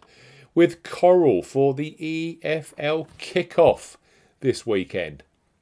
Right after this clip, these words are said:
And finally, we have Boyle Sports, who are undoubtedly a huge supporter of top-level football for punters both sides of the Irish Sea. Their digital footprint is growing massively, and great offers like that Acca insurance on football,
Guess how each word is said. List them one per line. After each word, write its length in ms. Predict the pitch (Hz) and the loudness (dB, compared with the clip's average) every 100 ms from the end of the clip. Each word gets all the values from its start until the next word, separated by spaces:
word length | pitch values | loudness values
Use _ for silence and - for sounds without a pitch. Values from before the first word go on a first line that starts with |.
| _ _ _ _ _ - | _ _ _ _ _ -12
And 140 | 120 110 | -8 4
finally, 340 | 156 170 135 | 6 6 2
we 140 | 101 107 | -4 -4
have 220 | 120 - | -4 -2
Boyle 220 | 135 120 | -2 -2
Sports, 800 | - - 160 98 - - - - _ _ _ _ | -10 -4 -2 -2 -6 -12 -12 -12 _ _ _ _
who 180 | - 123 | -2 2
are 180 | 120 117 | 4 2
undoubtedly 800 | 101 98 95 98 92 95 98 95 | -2 -2 -2 -2 -8 -8 -4 -4
a 40 | |
huge 420 | - 101 101 101 | -4 -6 -6 -8
supporter 520 | - - 107 104 - 98 | -14 -8 -4 -4 -6 -12
of 140 | - | -10
top-level 580 | - 127 - 113 113 113 | -8 -8 -4 -6 -6 -8
football 380 | - - - 117 | -6 -8 -8 -14
for 120 | 113 | -12
punters 380 | - 123 131 104 | -8 -8 -8 -4
both 240 | 123 117 | -2 -2
sides 280 | 120 117 110 | -6 -6 -8
of 80 | 110 | -6
the 80 | |
Irish 480 | 120 120 113 - - | -4 -4 -6 -8 -8
Sea. 400 | 160 156 151 147 _ _ _ - - | 2 2 2 -4 _ _ _ -20 -4
Their 140 | 120 113 | 0 2
digital 440 | 123 113 - 131 | 2 0 -2 -2
footprint 440 | - 139 - 131 | 0 -2 0 -6
is 100 | 107 | -6
growing 320 | 104 117 110 110 | -2 0 0 -2
massively, 560 | 117 117 110 117 113 | -4 -4 -6 -4 -4
and 100 | 110 | -4
great 260 | 104 110 - | -4 -2 -2
offers 300 | 107 95 95 | -8 -10 -8
like 160 | 92 90 | -8 -6
that 160 | 90 | -10
Acca 260 | 101 98 104 | -10 -12 -12
insurance 440 | 101 - 110 107 | -14 -12 -12 -12
on 120 | 87 | -16
football, 500 | 71 123 117 123 123 | -4 -4 -2 -4 -8